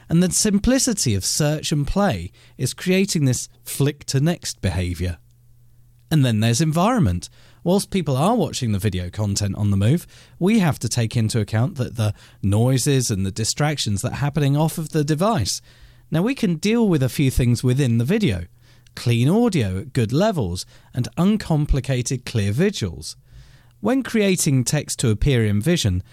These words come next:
take into account that the person watching may have a mobile, so therefore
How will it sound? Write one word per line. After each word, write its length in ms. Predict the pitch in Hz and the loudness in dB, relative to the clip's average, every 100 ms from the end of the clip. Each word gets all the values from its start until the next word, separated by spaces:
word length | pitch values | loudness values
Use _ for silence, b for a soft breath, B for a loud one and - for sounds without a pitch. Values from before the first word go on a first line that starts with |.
| b b - | b b -2
take 260 | 277 247 | -2 0
into 260 | 247 196 170 | 2 2 0
account 360 | 143 165 135 90 | 0 0 0 -2
that 100 | 90 | -8
the 80 | |
person 400 | - 185 175 110 | -2 -2 0 0
watching 400 | 113 120 - 95 - B B | 0 0 -2 -4 -6 B B
may 200 | 120 120 | 0 2
have 180 | 135 147 | 2 2
a 60 | |
mobile, 520 | 175 233 202 104 85 - b b b | 2 2 2 0 -4 -10 b b b
so 160 | 156 | 0
therefore 460 | 170 190 - 135 | 2 2 2 0